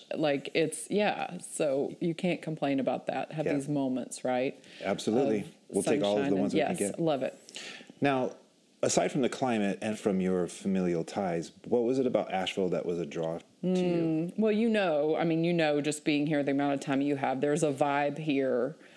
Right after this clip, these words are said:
Speaker 1: Um, I think that there, there's a, a vibe of inclusion. And yes, some people kind of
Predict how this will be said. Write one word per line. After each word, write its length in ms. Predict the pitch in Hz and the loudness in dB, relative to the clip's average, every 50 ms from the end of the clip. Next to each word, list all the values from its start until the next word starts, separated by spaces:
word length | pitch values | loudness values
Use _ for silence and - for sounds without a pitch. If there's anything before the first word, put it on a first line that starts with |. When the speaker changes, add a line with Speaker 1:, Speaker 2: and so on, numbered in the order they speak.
| - - - - _ - | -20 -20 -20 -20 _ -4
Speaker 1:
Um, 360 | 147 147 139 139 139 139 139 - - - | -2 0 0 0 0 0 -2 -2 0 2
I 320 | 165 165 170 185 190 196 | 2 4 4 4 2 2
think 320 | 190 - 180 165 160 151 | 0 2 2 2 2 2
that 180 | - 156 - - | 2 0 0 2
there, 380 | 170 151 147 147 143 - - - - - - - - | 2 2 2 2 2 0 -2 -4 -10 -16 -16 -14 -10
there's 380 | - 160 160 156 160 151 156 - | -2 0 2 2 2 0 0 0
a, 160 | 143 127 - - | 0 0 0 0
a 120 | - 156 156 | -2 -2 -2
vibe 380 | 147 143 165 160 175 190 208 | 0 0 2 2 4 2 2
of 180 | 214 202 175 165 - | 2 0 0 0 0
inclusion. 1040 | 151 160 151 139 - - 185 180 170 170 160 147 160 135 135 139 147 147 175 196 - - | 2 2 2 0 0 0 2 2 4 2 2 2 2 2 2 2 0 0 -2 -4 -2 -2
And 180 | 190 190 180 160 | 0 2 2 2
yes, 260 | 156 143 160 156 - | 2 2 0 -2 -2
some 140 | - 170 160 | -2 -2 0
people 260 | - 170 160 - 151 | 0 -2 0 -2 -2
kind 220 | 156 - 156 143 | 0 0 0 0
of 200 | 143 139 143 - | 0 -2 -4 -6